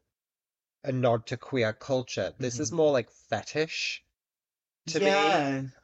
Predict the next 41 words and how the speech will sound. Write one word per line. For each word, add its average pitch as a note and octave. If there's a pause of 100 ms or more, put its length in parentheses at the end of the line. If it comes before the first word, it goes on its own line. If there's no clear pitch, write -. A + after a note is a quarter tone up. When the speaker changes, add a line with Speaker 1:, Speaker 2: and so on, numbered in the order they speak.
(120)
Speaker 1:
And C3 (120)
Speaker 2:
'Cause F3
Speaker 1:
I F3+
Speaker 2:
it, -
in F3+
essence, C#3+
it's B2+
literally C3
a B2
pair A#2+
of A#2
shoes, A#2+
Speaker 1:
Yeah, D3 (160)
Speaker 2:
a, C#3+
a, -
Speaker 1:
it's B2
a C3
Speaker 2:
a C3
Speaker 1:
pair B2 (180)
of A2+
Speaker 2:
pair B2
of A#2
panties A2+
and A#2 (180)
a A#2+
Speaker 1:
panties. A2+
Speaker 2:
mask. - (180)
Speaker 1:
I C#3+
mean, D3+ (320)
the B2+
body B2
is G#2
banging. F#2+ (180)
Speaker 2:
Oh, D#3+ (260)
I -
mean, G#2+
undeniably, A2
yeah. B2 (140)
Speaker 1:
Yeah, G2+
like, G#2+ (240)
he, A#2